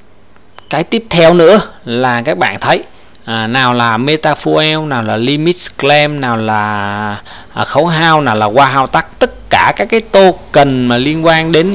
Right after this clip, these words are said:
những cái này đều sẽ bị burn. Cho nên là khi bị burn thì sao? Thì cái hai mươi, thì là số token mà chúng ta nhận được nó sẽ bị giảm đi. À, xin lỗi, mình nói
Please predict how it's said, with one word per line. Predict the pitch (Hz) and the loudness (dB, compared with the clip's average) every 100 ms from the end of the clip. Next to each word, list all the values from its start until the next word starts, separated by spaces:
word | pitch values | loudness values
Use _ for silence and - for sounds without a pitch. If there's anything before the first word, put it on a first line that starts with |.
| - | -4
những | 190 175 180 | -2 -2 -2
cái | 185 | -2
này | 160 127 | 0 0
đều | 131 131 120 | 2 2 2
sẽ | 110 180 | 0 2
bị | 156 | 0
burn. | 151 151 151 - - - - - - - - - - - - | 4 4 4 -2 -16 -18 -18 -18 -16 -16 -14 -14 -12 -12 -6
Cho | 190 | -2
nên | 190 185 | 0 -2
là | 156 | -4
khi | - 180 175 | 2 4 4
bị | 175 143 | 2 2
burn | 175 185 180 | 6 6 6
thì | 151 | 2
sao? | 165 165 147 | 2 0 -2
Thì | 143 127 | -2 0
cái | - 156 208 320 - | 2 2 2 -4 -10
hai | - 165 175 185 180 | -6 0 2 2 2
mươi, | 170 170 - - - | 0 -2 -8 -18 -2
thì | 147 135 | 2 2
là | 135 | 2
số | - 160 190 | 2 2 2
token | 214 160 151 147 127 | 2 -2 0 0 0
mà | 127 | -2
chúng | 151 170 | -4 -4
ta | 143 | -4
nhận | 139 117 | -4 -2
được | 120 113 | -4 -4
nó | 147 | -6
sẽ | - | -4
bị | 170 92 92 | -4 -4 -2
giảm | 104 156 | -2 2
đi. | 151 - - - - - - - - - - - - - - - - | 0 0 -12 -20 -20 -20 -20 -20 -20 -20 -20 -20 -20 -20 -20 -20 -6
À, | 143 127 | -2 0
xin | - 160 | 2 4
lỗi, | 170 | 4
mình | 185 135 117 | 4 2 2
nói | 127 175 190 | 2 2 -2